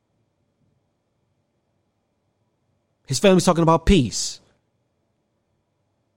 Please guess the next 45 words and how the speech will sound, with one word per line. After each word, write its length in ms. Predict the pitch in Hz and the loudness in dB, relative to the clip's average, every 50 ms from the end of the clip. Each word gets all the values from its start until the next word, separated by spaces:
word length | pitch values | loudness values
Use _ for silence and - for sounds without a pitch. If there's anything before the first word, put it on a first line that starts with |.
| _ _ _ _ _ _ _ _ _ - | _ _ _ _ _ _ _ _ _ -2
Emmett 240 | 202 214 220 214 - | 0 2 2 2 2
Till's 300 | - 233 233 220 202 180 | 2 2 2 2 0 0
murderers 420 | 208 208 214 202 196 202 196 190 | -2 -2 -2 0 0 0 0 0
came 240 | - - 208 208 196 | 0 0 0 0 0
and 80 | 196 - | 0 -2
took 140 | - 190 | -4 -4
this 180 | - 208 190 202 | -4 -6 -4 -2
little 160 | 208 202 202 | 0 0 0
dude 240 | 180 185 208 202 202 | 0 -2 -2 -2 0
out 160 | 196 190 185 | 0 0 0
the 60 | 185 | 0
house, 320 | 180 185 190 185 180 - 170 | 0 2 2 0 -2 -2 -2
man. 400 | 170 170 175 175 175 175 175 165 - _ _ _ _ _ _ _ _ _ _ _ _ _ _ _ _ _ _ _ _ _ _ _ _ _ _ _ _ _ _ _ _ _ _ _ _ _ | -2 -2 -2 -2 -2 -4 -8 -10 -16 _ _ _ _ _ _ _ _ _ _ _ _ _ _ _ _ _ _ _ _ _ _ _ _ _ _ _ _ _ _ _ _ _ _ _ _ _
Pistol 320 | - 127 208 - - 214 185 | 0 0 2 2 2 2 4
whipped 240 | 196 202 160 147 | 4 2 2 2
him. 240 | 185 185 185 185 185 - _ _ _ _ _ _ _ _ _ _ _ _ _ _ _ _ _ _ _ _ _ _ _ _ _ _ _ _ _ _ _ _ _ _ _ _ _ _ _ _ _ _ _ _ _ _ _ _ _ _ _ _ _ _ | 0 0 0 -2 -4 -10 _ _ _ _ _ _ _ _ _ _ _ _ _ _ _ _ _ _ _ _ _ _ _ _ _ _ _ _ _ _ _ _ _ _ _ _ _ _ _ _ _ _ _ _ _ _ _ _ _ _ _ _ _ _
Made 160 | 135 156 180 190 | 2 4 4 4
him 100 | 190 180 | 4 2
carry 260 | - 185 196 190 180 | 2 2 4 4 4
a 80 | 156 | 4
fan 460 | 131 - - 185 180 185 190 196 190 180 | 2 0 0 0 2 2 2 2 0 0
to 160 | - 190 170 | 2 2 4
a 40 | 156 | 4
river, 320 | 151 170 190 185 190 196 | 6 4 4 4 4 2
make 160 | 180 170 156 | 2 2 2
him 100 | 175 175 | 2 2
get 220 | 160 156 185 190 147 | 2 4 2 2 4
butt 160 | 180 180 180 | 2 2 2
naked 180 | 180 165 170 | 2 2 2
by 140 | 160 175 170 | 2 2 2
a 40 | 165 | 4
river, 260 | 165 185 190 180 180 180 | 4 4 4 4 2 0
and 180 | - 156 139 | 0 0 2
put 120 | - 165 165 | 2 2 2
a 40 | |
forty-five 600 | 151 - 196 190 180 - - 180 170 170 165 143 | 2 2 2 2 2 2 2 2 2 2 2 2
behind 180 | 147 147 160 156 | 2 2 2 2
his 100 | 139 143 | 0 2
ear 180 | 160 175 160 143 | 4 4 4 4
and 200 | 131 120 117 - - | 2 0 -4 -6 -6
shot 280 | - - 185 160 151 | -4 0 0 2 2
him 80 | 139 135 | 2 2
in 60 | 139 | 2
the 80 | 135 131 | 2 4
head. 300 | 135 123 101 - - | 2 2 0 -2 -8